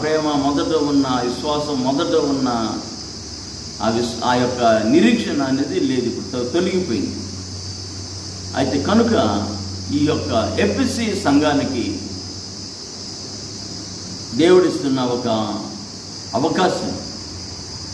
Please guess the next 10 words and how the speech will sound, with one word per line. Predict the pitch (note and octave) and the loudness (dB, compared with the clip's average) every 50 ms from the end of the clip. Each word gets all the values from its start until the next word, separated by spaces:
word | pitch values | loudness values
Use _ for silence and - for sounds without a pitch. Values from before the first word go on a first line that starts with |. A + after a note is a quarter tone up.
| - - - - - - - - | -12 -10 -10 -10 -10 -10 -6 -2
నువ్వు | A#2+ - A#2 - - | 0 0 0 0 4
పోగొట్టుకోవద్దు, | F#3+ A#3+ A#3 A#3 A#3+ - G#3 G3+ G3+ G3 F3 E3 D3 C#3+ D3+ D3+ C#3 A#2 G#2 - - - - - | 6 6 8 8 6 4 4 2 2 2 2 2 2 0 0 2 2 0 0 0 -4 -6 -4 -4
తిరిగి | D#3+ D#3+ D#3+ D#3 D#3 D#3 D#3 | -2 0 0 0 2 0 2
పొందుకో, | D3+ D#3+ E3 D#3+ F3+ - D#3 E3+ D3+ C3+ - - - - - - - - - - - - - - - - - - - - - - - - - - - - - - - - - - - - - - - - - - - - | 2 2 2 4 2 4 4 4 4 4 2 0 -2 -6 -8 -10 -10 -10 -10 -10 -10 -10 -10 -12 -12 -12 -12 -12 -12 -12 -12 -10 -10 -10 -10 -10 -10 -10 -10 -10 -10 -10 -10 -10 -10 -10 -10 -10 -10 -10 -10 -6 0 4
నేను | D#3 F#3+ A3 A3+ A3 G#3 | 6 8 8 8 8 8
నిన్ను | G3+ F#3+ F#3 G3+ G#3 A3 G#3 F3 D3 C3+ B2+ - - - - - - - | 6 4 6 6 6 6 6 6 4 4 4 2 0 -4 -6 -6 -6 -2
బలపరుస్తానని | - C3+ D3+ F#3 F#3 E3 F#3 F#3 F#3 - - - D#3+ D3 C#3 C#3 C3+ C3+ | 0 0 0 0 0 0 0 0 0 0 0 0 2 2 4 4 4 2
దేవుడు | A#2+ B2 C3+ C3 C3 B2 | 2 2 2 2 2 2
మరొకసారి | A#2+ B2 B2 A#2+ A#2+ - G#2 - B2 A#2+ A#2+ A#2 A2+ G#2+ G#2 G2+ G2+ - - | 2 2 2 0 -2 -2 -2 -2 -2 0 0 2 2 2 2 0 -2 -2 -2
సెలవిస్తున్నాడు. | B2+ A#2 A2+ A2+ A2 A2 - - G#2+ G2+ F#2+ F#2+ | -2 0 0 0 -2 -2 -4 -4 -4 -4 -4 -4